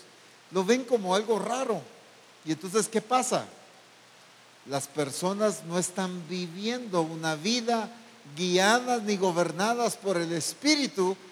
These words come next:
porque no han sido bautizadas con el Espíritu. Y a otros factores que al menos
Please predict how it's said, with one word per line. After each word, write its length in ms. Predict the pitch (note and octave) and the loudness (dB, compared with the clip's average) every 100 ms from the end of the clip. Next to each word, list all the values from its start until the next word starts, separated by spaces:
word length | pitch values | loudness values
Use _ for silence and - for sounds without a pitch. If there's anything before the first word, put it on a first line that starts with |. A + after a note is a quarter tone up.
| - - - | -20 -10 -6
porque 260 | G3+ A3 | 0 2
no 180 | G3+ A3+ | 2 2
han 160 | A#3+ A3+ | 0 -2
sido 680 | - - D4 D#4 A#3 E3+ C3 - - | -4 2 2 4 2 2 -4 -10 -4
bautizadas 760 | D3 C#3+ D#3 C#3+ C#3+ B2 B2 | -4 -2 -6 -2 0 0 0
con 160 | D3 C#3+ | -4 -4
el 140 | D3 | -2
Espíritu. 580 | D3+ - A3+ F3 D3 A#2+ - - - - - | -4 -4 -6 -4 -4 -8 -18 -20 -20 -18 -2
Y 160 | A#3 | 4
a 100 | G#3+ | 6
otros 300 | G#3 G3+ G#3 | 4 2 0
factores 440 | D3+ F3 G#3 G#3 F3 | 2 2 2 0 0
que 280 | F3 D3+ - - - | 0 -2 -4 -14 -4
al 140 | D3+ | -2
menos 420 | D#3 F#3+ F#3+ - | -2 -2 -2 -4